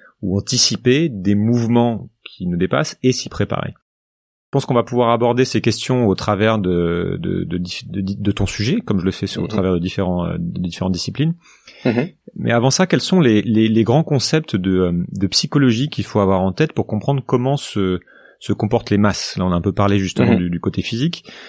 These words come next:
Speaker 1: mais je pense par exemple aux notions de,
Speaker 2: Mhm.
Speaker 1: euh, de biais cognitifs, de tendance au conformisme, de mimétisme, et cetera. Si tu peux
Speaker 2: Ouais.
Speaker 1: balayer un petit peu ces, ces grands concepts avant qu'on aille dans le détail, ça peut être sympa.
Speaker 2: Ouais, en fait, le, le concept central, euh, sur lequel on va s'appuyer le plus, c'est celui de, de l'imitation,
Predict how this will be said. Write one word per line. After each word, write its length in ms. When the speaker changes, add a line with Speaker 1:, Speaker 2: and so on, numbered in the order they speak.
Speaker 1:
mais 60
je 40
pense 160
par 140
exemple 320
aux 40
notions 360
de, 140
Speaker 2:
Mhm. 60
Speaker 1:
euh, 180
de 120
biais 160
cognitifs, 840
de 160
tendance 380
au 60
conformisme, 800
de 100
mimétisme, 520
et 80
cetera. 400
Si 100
tu 140
peux 80
Speaker 2:
Ouais. 80
Speaker 1:
balayer 340
un 80
petit 140
peu 100
ces, 240
ces 140
grands 140
concepts 420
avant 180
qu'on 140
aille 100
dans 100
le 80
détail, 180
ça 60
peut 100
être 40
sympa. 220
Speaker 2:
Ouais, 220
en 140
fait, 200
le, 360
le 260
concept 320
central, 500
euh, 120
sur 140
lequel 220
on 40
va 120
s'appuyer 320
le 80
plus, 160
c'est 160
celui 320
de, 180
de 100
l'imitation, 680